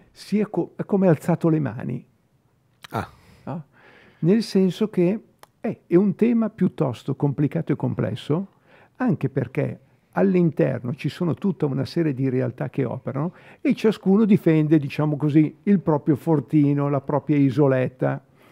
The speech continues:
Speaker 1: Il risultato è che però lo tsunami frega tutti e lo si vede poi, eh, più marcatamente in determinate situazioni. Allora il tema di fondo, a partire ciascuno dalle proprie esigenze, dalle proprie sensibilità,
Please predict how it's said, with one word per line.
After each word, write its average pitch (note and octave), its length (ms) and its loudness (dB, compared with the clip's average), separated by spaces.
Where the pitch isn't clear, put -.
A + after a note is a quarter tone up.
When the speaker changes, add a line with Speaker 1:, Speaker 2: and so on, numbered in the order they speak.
Speaker 1:
Il D4 160 2
risultato F3 1000 0
è D3 120 0
che F#3 140 0
però C#3 240 0
lo C#3+ 160 2
tsunami D3 500 0
frega C#3 300 -2
tutti A#2+ 480 -4
e D#3 100 4
lo C3+ 140 4
si G3 180 2
vede C#3+ 400 4
poi, B2+ 500 2
eh, A#2 560 -6
più E3 200 2
marcatamente C#3 880 2
in C#3 100 4
determinate C3 640 0
situazioni. A#2+ 720 -6
Allora F#3 520 -4
il E3 220 -2
tema G#3+ 260 -2
di C3 120 -2
fondo, B2+ 580 -4
a C#4+ 100 -8
partire E3 540 0
ciascuno D#3+ 580 -2
dalle A#2 200 -4
proprie B2 360 0
esigenze, A#2+ 580 0
dalle A#2 220 -8
proprie C3+ 280 -4
sensibilità, B2+ 1040 -4